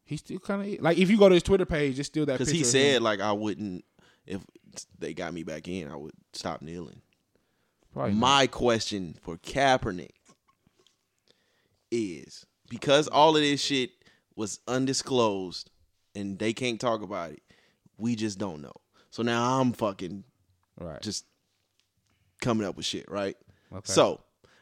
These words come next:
Speaker 2: I seen some shit today on E S P N where saying that his agent s-, was saying, uh, strong possibility that he may be playing for, go figure, the fucking Patriots
Speaker 1: Patriots.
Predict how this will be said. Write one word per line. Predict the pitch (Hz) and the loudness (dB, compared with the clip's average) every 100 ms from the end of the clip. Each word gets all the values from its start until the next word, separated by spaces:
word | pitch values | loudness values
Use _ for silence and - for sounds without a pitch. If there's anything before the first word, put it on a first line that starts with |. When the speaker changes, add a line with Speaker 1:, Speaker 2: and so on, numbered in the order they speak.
| - | -2
Speaker 2:
I | 123 | 0
seen | - 143 135 | 4 4 2
some | 135 | 0
shit | - 131 | 0 0
today | 135 151 208 190 185 - | 4 4 4 2 0 -4
on | 117 123 | 0 2
E | 127 | 2
S | 120 | 0
P | 151 165 190 170 | -4 -4 -4 -4
N | 160 _ _ | -6 _ _
where | 113 | 0
saying | 113 - 117 107 110 | 0 0 0 0 -2
that | 104 98 95 _ _ _ _ _ _ _ _ _ _ _ _ _ | -2 -2 -4 _ _ _ _ _ _ _ _ _ _ _ _ _
his | - 117 110 - | -4 -2 -2 -4
agent | 110 131 131 147 - _ _ _ _ _ _ _ - | 0 2 2 -2 -6 _ _ _ _ _ _ _ -12
s-, | - 104 | -10 -6
was | 107 | -4
saying, | 123 107 104 107 104 _ _ _ _ _ | -2 0 -2 -4 -8 _ _ _ _ _
uh, | 95 90 80 65 - _ | -8 -6 -8 -12 -16 _
strong | - - 117 | -6 0 0
possibility | 123 139 160 165 147 127 107 107 - _ | 2 0 0 0 2 2 -4 -8 -14 _
that | 101 92 | -10 -8
he | 107 | -6
may | 120 110 | -2 -2
be | 110 | -4
playing | 117 127 107 92 101 - _ | -8 -6 -4 -6 -10 -14 _
for, | - 92 78 69 _ _ _ _ | -10 -8 -8 -10 _ _ _ _
go | 104 101 | -8 -8
figure, | - 117 101 90 92 - _ - | 0 0 0 -6 -10 -16 _ -20
the | |
fucking | - 101 98 123 | -10 -8 -6 -4
Patriots | 143 123 107 104 98 87 | 0 0 -2 -4 -6 -8
Speaker 1:
Patriots. | 90 98 92 | -12 -14 -16